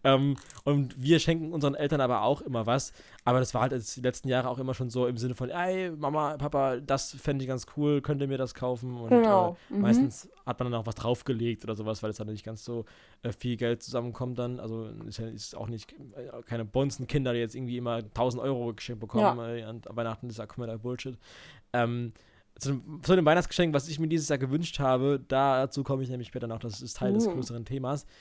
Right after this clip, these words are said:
Speaker 1: Ähm, aber ja, genau, und wir schenken unseren Eltern halt einfach irgendwas immer, ähm, was uns halt einfällt, was irgend-, was Schönes, Persönliches. Meistens machen wir auch so, äh,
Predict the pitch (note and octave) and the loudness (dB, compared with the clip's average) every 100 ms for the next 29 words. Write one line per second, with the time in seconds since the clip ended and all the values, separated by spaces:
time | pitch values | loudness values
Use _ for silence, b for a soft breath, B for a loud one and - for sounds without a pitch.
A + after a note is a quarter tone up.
0 | B B B - B2 C3+ C3+ C3+ B B | B B B 4 6 6 2 -4 B B
1 | D3 F3+ E3+ D#3 C#3 C3+ C#3 D3+ D#3+ D3+ | 6 6 6 6 6 4 4 2 0 0
2 | C#3+ C3+ C#3+ C#3 B2 C#3 - C3+ D3 C3+ | 0 0 0 0 0 -4 -6 -4 -4 -2
3 | B2+ B2+ - C#3 B2+ B2 B B - B2 | -2 -4 -4 0 0 0 B B -4 -2
4 | A#2+ A#2+ A#2+ - A#2+ A#2 D3 F#3 - E3 | 0 -2 -4 -6 -4 0 0 0 2 4
5 | D#3+ C#3+ B2 C3 A#2 - - B2 - D3+ | 4 0 -4 -6 -10 -12 -8 -6 -4 -2
6 | D3 C#3+ C3 D#3+ F3+ D#3 D#3+ - C#3+ C#3 | -2 0 0 0 0 -4 -4 -6 -10 -6
7 | C3 B2+ C3+ A#2+ B2+ B2+ B2+ B2 A#2 B2 | -4 -4 -6 -6 -6 -4 -4 -4 -4 -6
8 | B2 - - | -6 -10 -16